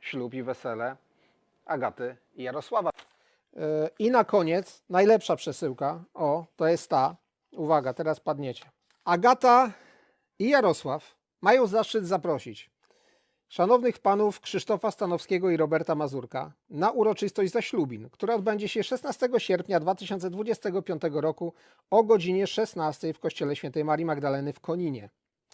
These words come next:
Po uroczystości z-, e, serdecznie zapraszamy na przyjęcie weselne do sali diamentowej w skansenie Beach.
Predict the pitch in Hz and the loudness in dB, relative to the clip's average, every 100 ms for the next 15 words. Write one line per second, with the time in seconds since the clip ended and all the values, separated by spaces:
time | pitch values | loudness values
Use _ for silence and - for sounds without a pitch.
0 | _ _ _ _ _ - 226 247 - 202 | _ _ _ _ _ 4 4 4 0 -2
1 | - 156 185 180 196 185 185 185 170 180 | 0 -2 -4 -8 -4 -2 0 0 0 -2
2 | 220 185 170 185 185 156 175 190 - 202 | -2 -4 -4 -2 0 0 -2 -4 -4 -4
3 | 156 156 143 - 170 185 180 233 226 202 | -2 -4 -4 -2 -2 -2 -4 -4 -2 -4
4 | 202 311 294 - 147 139 143 - 208 185 | -4 -4 -4 -4 -2 -2 -6 -8 -8 -6
5 | 147 147 156 196 190 - | -6 -6 -6 -8 -10 -14